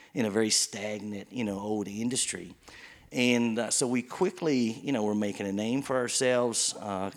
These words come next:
fixing problems, optimizing. And usually Pat would be at one end of the plant, <clears throat> I would be at the other,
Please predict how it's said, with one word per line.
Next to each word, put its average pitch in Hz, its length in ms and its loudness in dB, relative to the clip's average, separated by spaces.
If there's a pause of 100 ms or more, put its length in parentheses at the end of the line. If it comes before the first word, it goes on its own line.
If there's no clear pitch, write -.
fixing 107 420 -2
problems, 98 680 -6
optimizing. 98 1000 -4 (460)
And 113 380 2
usually 123 280 4
Pat 117 340 -2
would 113 160 -10
be 117 160 2
at 120 100 -2
one 123 220 2
end 117 140 4
of 110 80 0
the 104 60 -2
plant, 120 460 -2
<clears throat> - 40 -6
I 151 380 4
would 123 160 0
be 120 180 2
at 110 100 -2
the 107 140 -6
other, 117 340 0